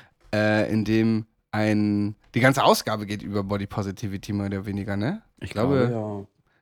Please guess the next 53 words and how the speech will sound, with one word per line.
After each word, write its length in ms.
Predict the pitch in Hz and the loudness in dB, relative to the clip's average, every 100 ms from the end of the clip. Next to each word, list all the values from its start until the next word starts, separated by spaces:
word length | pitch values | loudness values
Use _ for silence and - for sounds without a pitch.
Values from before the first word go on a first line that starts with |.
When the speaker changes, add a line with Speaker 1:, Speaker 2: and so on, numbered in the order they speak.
| _ | _
Speaker 2:
ja. 60 | 104 | -4
Speaker 1:
ja. 240 | 110 104 - - - - | -2 -2 -4 -14 -20 0
Auf 120 | 139 | 6
jeden 100 | 196 | 6
Fall 140 | 220 214 | 8 6
ist 80 | 214 | 6
da 60 | |
ein 120 | 190 | 4
kleines 240 | 185 190 175 | 6 4 4
Interview 320 | 185 156 139 | 0 2 4
mit 160 | 135 123 | 4 4
mir 220 | 139 147 | 4 4
drin. 240 | 123 127 | 2 2
Also 180 | 123 127 | 2 4
wenn 120 | 139 | 4
ihr 40 | 143 | 4
in 60 | |
einem 180 | - 143 | 4 2
dieser 180 | 143 131 | 4 2
Städte 280 | - 147 135 | 2 0 2
wohnt, 220 | 135 123 | 0 0
irgendwo 240 | 127 131 | 0 2
in, 220 | 127 123 120 | 2 2 4
äh, 340 | 120 117 98 | 4 4 2
in 80 | 104 | 2
einer 320 | 117 117 107 - - - | 4 4 2 -4 -4 4
mittelgroßen 560 | 156 190 143 143 151 | 6 6 4 2 4
Stadt 320 | - 127 123 | 4 6 6
oder 140 | 123 120 | 6 0
großen 320 | 113 120 127 | 0 0 0
Stadt 340 | - 113 110 - | 4 4 4 0
in, 320 | 113 113 113 | 2 4 2
äh, 460 | - 110 107 107 104 - - - - | 2 2 4 2 0 -6 -20 -20 -6
Niedersachsen, 580 | 113 123 123 117 - 120 | 2 4 6 4 2 0
checkt 220 | 131 127 | 0 0
das 160 | 135 117 | 0 2
mal 80 | |
ab. 320 | 92 143 - - | 4 2 0 -10
Es 140 | - | -8
gibt 180 | - - | -6 -2
da 80 | 127 | -2
gerade 480 | 113 110 107 110 113 - - - | 0 2 4 2 0 -8 -12 -8
das 160 | 107 | -4
Asphalt-Magazin 840 | - - 165 196 185 165 151 156 | -4 6 8 8 4 4 4 4
mit 140 | 139 120 | 4 4
einem 120 | 117 | 2
Interview 320 | 123 156 139 | 2 0 -2
von 220 | 135 131 | 0 0
mir. 240 | 131 135 117 | 4 2 2
Auf 80 | - | -2
dem 140 | 120 | -2
Cover 360 | - 143 147 113 | 2 4 6 6
ist 340 | 131 - - | 4 0 -8